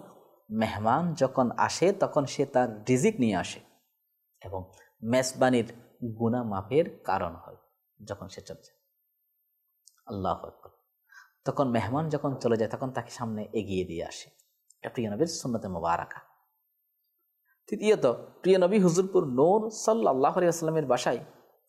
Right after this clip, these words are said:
এক ব্যক্তি প্রবেশ করার অনুমতি চাইল। মাইশা সিদ্দিকা রাদিয়াল্লাহু তাআলা আনহা বর্ণনা করেন, প্রিয় নবীর তাকে অনুমতি দিলেন।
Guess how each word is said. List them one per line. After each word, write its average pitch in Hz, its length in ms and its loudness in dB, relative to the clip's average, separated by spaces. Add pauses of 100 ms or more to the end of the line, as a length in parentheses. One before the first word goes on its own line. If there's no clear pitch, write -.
(120)
এক - 440 0 (160)
ব্যক্তি 143 800 2 (260)
প্রবেশ 160 300 4
করার 147 280 2
অনুমতি 101 380 -2
চাইল। 90 280 -4 (260)
মাইশা 104 320 -2
সিদ্দিকা 120 560 0 (640)
রাদিয়াল্লাহু 143 460 4
তাআলা 151 160 4
আনহা 143 360 -2 (120)
বর্ণনা 113 300 4
করেন, 123 300 2 (480)
প্রিয় 160 220 6
নবীর 156 520 4
তাকে 156 160 -2
অনুমতি 135 300 2
দিলেন। 131 320 2